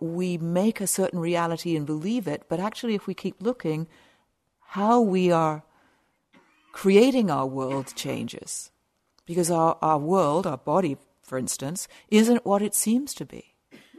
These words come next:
I've had many a time an experience where I'm sitting and being with myself and I open my eyes to see, is it still here? You know,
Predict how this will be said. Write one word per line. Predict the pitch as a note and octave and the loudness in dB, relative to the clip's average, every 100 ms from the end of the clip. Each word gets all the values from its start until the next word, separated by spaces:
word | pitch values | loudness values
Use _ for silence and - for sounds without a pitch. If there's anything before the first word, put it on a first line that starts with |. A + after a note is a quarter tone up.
| _ _ _ _ _ _ _ _ _ _ | _ _ _ _ _ _ _ _ _ _
I've | - G3+ | -2 0
had | G#3 F3+ | 2 0
many | E3+ F3 A#3 | 2 2 2
a | |
time | E3+ E3 C#3+ | 0 -4 -6
an | C#3+ | -6
experience | B2+ - D#3+ C3 - | -8 -6 -4 -4 -6
where | C#3 | -8
I'm | C3+ | -8
sitting | - D3+ C#3+ | -6 -6 -6
and | C#3 | -6
being | D#3 E3 | -4 -2
with | D3+ | -4
myself | C#3+ C3+ - C#3 D3+ | -6 -8 -6 -8 -6
and | |
I | D3 | 0
open | D#3 F#3 F3+ | 2 2 0
my | E3 | -2
eyes | F#3+ B3 G#3+ | -2 -2 -2
to | E3+ | -4
see, | - D3 - - | -2 -2 -4 -4
is | F3 E3 | 0 2
it | D#3+ | 2
still | - - E3 D#3+ D#3 - _ | 0 2 4 4 0 -8 _
here? | - A3+ D#4+ D3+ B2+ | 0 4 4 2 0
You | D3+ | 0
know, | C#3+ | 0